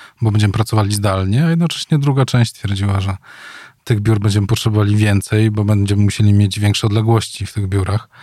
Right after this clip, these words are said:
E, samowykluczające się teorie.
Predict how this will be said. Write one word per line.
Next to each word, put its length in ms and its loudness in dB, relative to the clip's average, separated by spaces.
E, 380 0
samowykluczające 960 2
się 100 -2
teorie. 440 -2